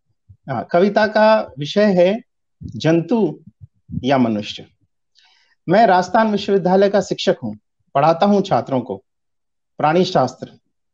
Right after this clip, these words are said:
जूलॉजी, और समझाता हूँ उन्हें जंतु और मनुष्य के बीच का अंतर और बताता हूँ उन्हें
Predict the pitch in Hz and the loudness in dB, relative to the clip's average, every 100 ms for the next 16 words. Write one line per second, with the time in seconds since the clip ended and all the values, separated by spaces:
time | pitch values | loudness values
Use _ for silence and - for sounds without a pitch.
0 | _ - 131 147 165 135 101 - _ _ | _ -12 -4 0 0 0 -10 -12 _ _
1 | _ _ - _ 170 185 196 175 170 190 | _ _ -20 _ -2 0 0 0 2 2
2 | 214 233 247 247 190 190 214 226 240 - | 2 2 2 2 2 0 2 0 -4 -8
3 | _ _ _ - 107 165 190 190 247 226 | _ _ _ -20 -2 2 2 0 0 2
4 | 196 170 196 190 220 208 160 160 175 - | 2 2 0 -2 -2 0 0 -2 -8 -4
5 | 170 117 110 123 - - _ _ _ _ | -2 -2 -2 -2 -2 -6 _ _ _ _
6 | - 180 143 135 185 220 277 269 208 180 | -4 -2 0 0 0 2 2 2 2 0
7 | 226 269 | 2 0